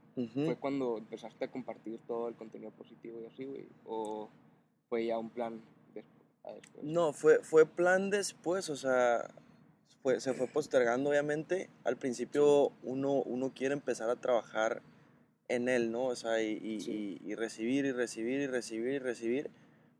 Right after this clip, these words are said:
Speaker 1: Pero llega un punto en el que uno también tiene que dar, o sea,
Speaker 2: Sí.
Speaker 1: hay como dos polos, ¿no? Eh, el otro día estaba viendo un video en el cual uno dice, y, y me da risa porque era un video de, <laughs> de Justin Bieber que empieza a decir,
Speaker 2: <laughs>
Speaker 1: o sea, en una entrevista
Speaker 2: Ah,
Speaker 1: con
Speaker 2: ok.
Speaker 1: Ellen empieza a decir:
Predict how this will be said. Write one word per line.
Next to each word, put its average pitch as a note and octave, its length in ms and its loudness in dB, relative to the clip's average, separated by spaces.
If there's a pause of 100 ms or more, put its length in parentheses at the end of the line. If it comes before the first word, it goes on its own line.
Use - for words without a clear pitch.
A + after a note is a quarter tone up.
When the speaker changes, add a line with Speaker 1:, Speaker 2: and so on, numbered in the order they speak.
(180)
Speaker 1:
Pero B2+ 220 4
llega C3 180 2
un D#3+ 140 0
punto C3+ 640 0 (220)
en B2+ 160 -2
el A#2+ 140 -4
que - 120 -6
uno B2 240 -2
también A2+ 300 -6
tiene A2+ 260 -10
que G#2 140 -8
dar, G2+ 220 -6
o F#2+ 100 -10
sea, G2 320 -10 (460)
Speaker 2:
Sí. - 220 -16
Speaker 1:
hay B2 120 0
como D3+ 260 0
dos C#3 160 2
polos, B2 340 2
¿no? C3 280 -2 (200)
Eh, A2+ 500 0
el A2 80 -8
otro C3 200 -6
día B2+ 60 0
estaba B2 260 0
viendo B2 200 0
un B2+ 120 -4
video B2+ 500 2 (200)
en A2 80 -12
el G#2+ 100 -12
cual A#2+ 280 0
uno B2 180 -2
dice, A#2+ 540 2 (720)
y, A#2+ 80 -4
y - 140 -4
me C3 100 2
da C#3+ 80 10
risa D3 260 6
porque B2 220 2
era B2+ 80 4
un C3+ 100 0
video C3 320 6
de, B2+ 340 6
<laughs> C#3+ 240 -2
de B2+ 220 6
Justin C#3+ 340 2
Bieber C#3+ 300 8
que C#3+ 80 2
empieza C#3 360 10
a D#3 40 12
decir, D3+ 380 12
Speaker 2:
<laughs> - 0 -
Speaker 1:
o D#3 100 12
sea, C#3 340 12
en C#3 60 8
una C#3 120 6
entrevista D3 640 6
Speaker 2:
Ah, - 20 12
Speaker 1:
con C#3+ 160 12
Speaker 2:
ok. D3+ 60 8
Speaker 1:
Ellen D3+ 380 12
empieza C3+ 360 4
a C#3 40 10
decir: C3+ 320 6